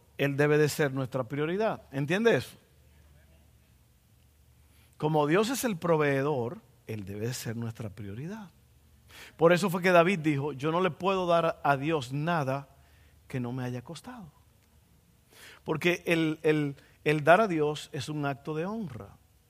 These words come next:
Es un acto de reconocimiento de quién Dios es, y Dios tiene que ser primero. Es algo que es, es, es espiritual, es, es, es,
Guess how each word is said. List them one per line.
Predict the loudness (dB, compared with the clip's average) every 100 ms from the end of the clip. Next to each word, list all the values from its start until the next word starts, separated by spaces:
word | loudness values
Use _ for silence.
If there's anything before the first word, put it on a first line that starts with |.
| _ _ _ _ _
Es | -6 -2
un | 0 2
acto | 2 0 2
de |
reconocimiento | 2 0 -2 -4 -4 -6 -6 -4 -4 -6 -8 -10 -12 _ _ _ _ _
de | -2 0
quién | -2 -4 -2
Dios | -2 -2 -4
es, | -6 -4
y | -4
Dios | -2 -2 -2
tiene | -4 -4
que | -6
ser | -8 -8 -10
primero. | -10 -10 -12 -16 -20 _ _ _ -20 -20 -8
Es | -2 4
algo | 4 4 2
que | 4 4
es, | 4 -2 -4
es, | -4 -4 -8
es | -6 -4
espiritual, | -6 -4 -6 -4 -4 0 0
es, | -2 -6 -14 -20 -20 -20 -12
es, | -2 0 0 -8 -10
es, | -2 0 0 -4 -14